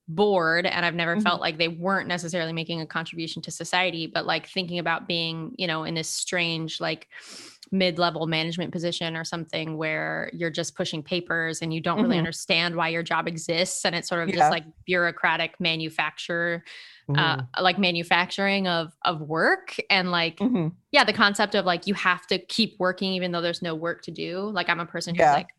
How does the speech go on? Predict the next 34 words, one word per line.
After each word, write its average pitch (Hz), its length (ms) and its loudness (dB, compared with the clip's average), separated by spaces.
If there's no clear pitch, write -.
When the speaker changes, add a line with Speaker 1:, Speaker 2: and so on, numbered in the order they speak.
Speaker 1:
obsessed 143 480 2
Speaker 3:
Yeah. - 60 -4
Speaker 1:
with 185 140 0
working 190 360 0
when 202 140 2
I'm 180 180 0
on 185 160 -2
the 185 80 -2
job. 202 360 2
So 196 100 -2
it's 185 100 -4
like, 180 160 2
I 196 60 -2
can't 208 180 -2
even, 185 140 -6
like, 170 140 -4
read 175 680 -2
if 190 100 -2
I'm 170 140 0
at 165 120 -2
the 190 60 -6
coffee 170 260 -2
shop 165 200 -4
and 170 100 -8
there's 165 140 -4
nothing 165 300 4
to 170 80 -12
Speaker 3:
<laughs> - 0 -
Speaker 1:
do. 185 120 0
I'm, 202 120 4
like, 175 140 -2
scrubbing 170 420 -4
the 156 80 -8
floor, 156 260 -10